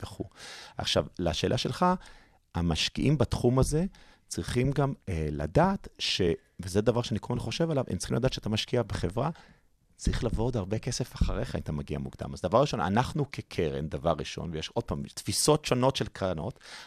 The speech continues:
אנחנו כקרן, חלק גדול מהכסף שלנו, יש לנו אלוקציה למה שנקרא follow-on. זאת אומרת, אם אני היום, ב-, מחר בבוקר משקיע בחברה שלכם, עשיתי השקעה ראשונית, סתם, לשם העניין, שתי מיליון דולר,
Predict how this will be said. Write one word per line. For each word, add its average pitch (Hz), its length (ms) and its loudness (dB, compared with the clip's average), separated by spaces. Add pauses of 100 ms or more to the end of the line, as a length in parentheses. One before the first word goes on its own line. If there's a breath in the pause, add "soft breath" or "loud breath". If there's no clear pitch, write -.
(120)
אנחנו 117 380 -4
כקרן, 92 560 -4
חלק 127 360 -4
גדול 98 320 -2
מהכסף 110 340 -6
שלנו, 104 240 -6
יש - 120 -8
לנו 113 160 -6
אלוקציה 92 580 -4 (360 soft breath)
למה - 140 0
שנקרא - 300 0
follow-on. 104 560 6
זאת - 100 -12
אומרת, 76 200 -8
אם 87 120 -4
אני 117 180 0
היום, 117 200 2
ב-, 110 60 0 (100)
מחר 98 280 2
בבוקר 113 280 4
משקיע 117 360 0
בחברה 85 360 2
שלכם, 80 500 -4 (400 loud breath)
עשיתי 110 240 0
השקעה 101 300 4
ראשונית, 98 340 -2
סתם, 123 440 2
לשם 107 280 -2
העניין, 92 320 -4
שתי - 260 2
מיליון 101 360 2
דולר, 58 240 -6